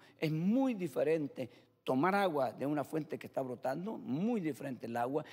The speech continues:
es muy diferente bañarse con esa agua, es muy diferente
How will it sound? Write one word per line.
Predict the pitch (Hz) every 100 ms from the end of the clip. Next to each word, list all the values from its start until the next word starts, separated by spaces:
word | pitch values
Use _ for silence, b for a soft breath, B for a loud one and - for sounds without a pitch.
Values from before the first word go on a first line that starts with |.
| B -
es | 143
muy | 160 160
diferente | 156 143 151 147
bañarse | 131 170 226 190 165
con | 120
esa | 127 113 113
agua, | 113 127 B B
es | - 156
muy | 156 220
diferente | 240 170 165 170